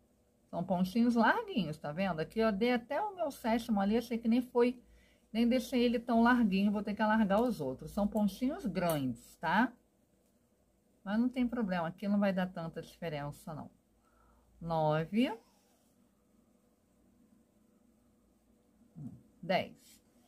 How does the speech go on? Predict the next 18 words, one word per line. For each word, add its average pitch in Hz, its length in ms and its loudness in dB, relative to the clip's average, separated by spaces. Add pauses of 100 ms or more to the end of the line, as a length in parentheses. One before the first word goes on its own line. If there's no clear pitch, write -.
(1700)
Dei 285 200 4
aqui - 200 -2
os 196 140 0
dez 151 320 -4
pontos. 135 480 -6
Eu 175 80 -4
vou 214 140 0
segurar 220 400 0
a - 20 4
linha 156 320 -6
aqui 214 160 -8
pro 226 140 -2
meu 196 140 2
lado 156 260 -4
esquerdo. 143 840 -10 (960)
Vou 190 220 -2
cortar 185 960 4
aqui. - 440 -8